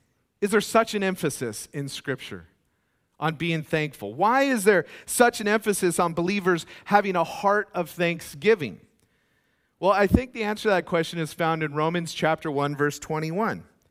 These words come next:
It says this, "For though they knew God, they did not glorify him as God or show gratitude. Instead, their thinking became worthless,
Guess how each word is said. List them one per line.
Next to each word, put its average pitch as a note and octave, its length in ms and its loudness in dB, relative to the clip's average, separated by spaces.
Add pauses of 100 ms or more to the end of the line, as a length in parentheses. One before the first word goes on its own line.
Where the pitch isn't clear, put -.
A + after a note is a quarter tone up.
(340)
It E3+ 120 -4
says F#3+ 260 2
this, F3+ 320 2
"For F3+ 160 -4
though F3+ 480 2 (300)
they D3+ 120 -2
knew A3+ 200 -2
God, F#2+ 340 -2 (600)
they C#3+ 100 -4
did D#3+ 140 -2
not D#3 200 0
glorify D#3+ 540 0
him C3 160 -4
as D#3 240 -2
God G#2 400 -4 (640)
or A#2+ 440 -2 (300)
show B2+ 220 -4
gratitude. A2+ 600 -4 (880)
Instead, C#3 560 2
their C3+ 120 -2
thinking D3 360 -6
became B2 320 -6
worthless, C#3+ 720 -6